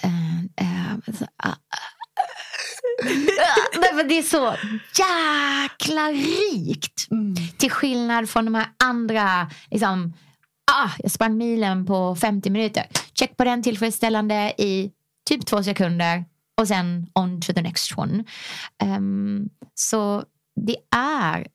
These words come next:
Speaker 1: utmanande. Jag tror att det är väldigt mycket för att det kommer inte från huvudet. Det är inte mer kunskap. Ja, vi, vi behöver en guide, vi behöver en lärare. Det behöver vi alla. Det handlar inte om att inte jag, men jag behöver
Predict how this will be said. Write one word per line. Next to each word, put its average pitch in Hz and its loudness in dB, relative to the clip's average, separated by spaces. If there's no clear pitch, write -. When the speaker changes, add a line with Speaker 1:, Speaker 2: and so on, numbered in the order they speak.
Speaker 1:
utmanande. 185 -2
Jag 208 -4
tror 254 0
att - -6
det - -4
är 214 0
väldigt 170 -4
mycket 170 -2
för 185 0
att 170 -4
det 185 0
kommer 214 0
inte 170 -4
från - -2
huvudet. - -4
Det - -2
är 190 2
inte 165 -2
mer 156 -4
kunskap. - -4
Ja, 262 0
vi, 185 -2
vi 185 -2
behöver 175 0
en 165 -2
guide, 165 -2
vi 165 -2
behöver 165 -2
en 160 -2
lärare. 160 -2
Det 156 -4
behöver 196 -2
vi 202 -4
alla. 196 -2
Det 160 -2
handlar 170 -2
inte 285 -6
om 165 -2
att 165 -4
inte 156 -4
jag, - -4
men 165 0
jag 180 -2
behöver 185 0